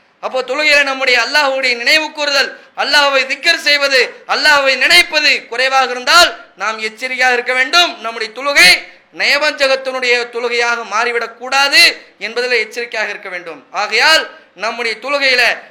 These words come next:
ஹண்ட்ரட் பர்சன்ட் அல்லாஹ்வை நினைவு கூறுவது இல்லை என்றாலும் அதிகமாக எயிட்டி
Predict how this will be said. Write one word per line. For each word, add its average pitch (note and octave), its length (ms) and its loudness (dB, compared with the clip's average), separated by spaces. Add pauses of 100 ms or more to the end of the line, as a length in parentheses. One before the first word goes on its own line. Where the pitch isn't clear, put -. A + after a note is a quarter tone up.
ஹண்ட்ரட் C4 460 -2
பர்சன்ட் C#4 480 -4
அல்லாஹ்வை C4+ 280 -2
நினைவு C#4 320 -2
கூறுவது B3+ 320 -6
இல்லை A#3+ 240 -2
என்றாலும் A#3 680 -2 (120)
அதிகமாக C4 800 0 (180)
எயிட்டி C4 320 0